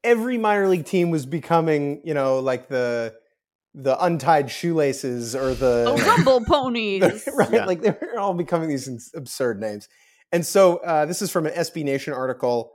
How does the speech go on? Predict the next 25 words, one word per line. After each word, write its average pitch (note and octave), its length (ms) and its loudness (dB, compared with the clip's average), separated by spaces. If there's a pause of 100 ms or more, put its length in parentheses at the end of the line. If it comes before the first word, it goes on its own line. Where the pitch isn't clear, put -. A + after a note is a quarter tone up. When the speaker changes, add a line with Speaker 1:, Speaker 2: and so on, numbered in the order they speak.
Speaker 1:
written C3 220 -8
by A2+ 240 -4 (100)
Eric A2+ 200 -8
Steffen D#3 420 0 (440)
on, B2 280 -4
uh, G#2+ 500 -6
June C3 480 -6
twenty-seventh, A#2+ 520 -8
twenty A#2 140 -10
nineteen. C#3 560 -6 (120)
It F#3 180 -2
says G3 220 0
that F#3 120 2
a, D#3 360 -2
a - 40 -2
local E3 580 2
Grand D#3+ 240 -2
Junction D3+ 320 -4
resident D3 400 -2
named C3 280 -4 (120)
Ian F3+ 360 -2
Loomis E3 420 -2
started E3 380 -2
a D3 60 0
petition F3+ 500 -2